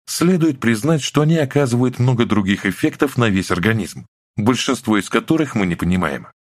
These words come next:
Перейдём к последнему догмату псевдонаучного расизма. Широкие расовые категории позволяют предсказать среднестатистические поведенческие и когнитивные характеристики человека.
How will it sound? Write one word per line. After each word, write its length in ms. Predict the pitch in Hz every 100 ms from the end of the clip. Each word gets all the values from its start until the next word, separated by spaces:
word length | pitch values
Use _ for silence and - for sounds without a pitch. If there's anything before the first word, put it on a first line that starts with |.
| _ _ _ _ _ -
Перейдём 480 | 131 143 131 170
к 120 | 131 -
последнему 680 | 135 - 117 107 90 90
догмату 500 | 90 151 135 147 147
псевдонаучного 920 | 135 - 143 131 131 104 87 - 90 87
расизма. 520 | 98 98 71 69 - _ _ _ _ _ _ _ _ _ -
Широкие 600 | - 120 120 113 101 101
расовые 420 | 101 - 98 95
категории 680 | 92 113 117 147 95 87 80 _ _
позволяют 480 | 120 120 170 180 160
предсказать 600 | 123 - - 120 151 135 -
среднестатистические 1300 | - - 143 131 139 - 131 139 - 135 - - 101 101
поведенческие 840 | 104 107 147 139 143 - 143 135
и 180 | - 127
когнитивные 680 | 107 107 107 - 143 143 131
характеристики 720 | 113 90 101 92 - - 92
человека. 600 | - 98 95 78 -